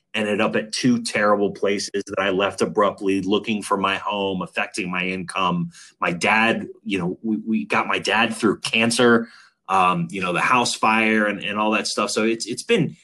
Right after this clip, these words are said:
it's been pretty crazy. And I, I've been really blessed. There are some wonderful people in my life that, um, that show up and, and not, not 'cause I asked them, but because they've chosen to, right? And I'm super grateful and blessed.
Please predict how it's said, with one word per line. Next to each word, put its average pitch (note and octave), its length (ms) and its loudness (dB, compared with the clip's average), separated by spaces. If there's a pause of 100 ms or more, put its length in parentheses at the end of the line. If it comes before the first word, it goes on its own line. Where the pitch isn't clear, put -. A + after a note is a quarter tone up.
(140)
it's - 100 -20
been F#3 200 2
pretty D3 260 4
crazy. A2+ 520 2
And G2 120 -8
I, G2+ 120 -2 (160)
I've E3 160 2
been C3 300 4
really A2+ 360 6
blessed. G2 720 -2 (880)
There - 100 0
are A3+ 60 6
some C#3+ 260 2
wonderful A#2+ 380 4
people A2 400 -2
in G2 60 -6
my F#2+ 140 -4
life F2+ 360 -4
that, F2+ 400 -2
um, E2+ 420 -6 (540)
that A#2 280 0
show G2+ 360 2
up F#2 300 0 (220)
and, F#2 560 -4
and G#2+ 460 -2
not, - 260 -2
not A#2 200 -2
'cause A2 160 -2
I G2+ 140 2
asked F#2+ 360 2
them, E2+ 220 -4
but E2+ 140 -6
because F2+ 280 -4
they've F2 180 -4
chosen E2+ 440 -6
to, D#2+ 120 -14
right? E2+ 300 -8 (120)
And F2 140 -12
I'm F#2 80 -6
super A2 360 2 (340)
grateful F2 160 -4
and E2 80 -4
blessed. F#2 340 0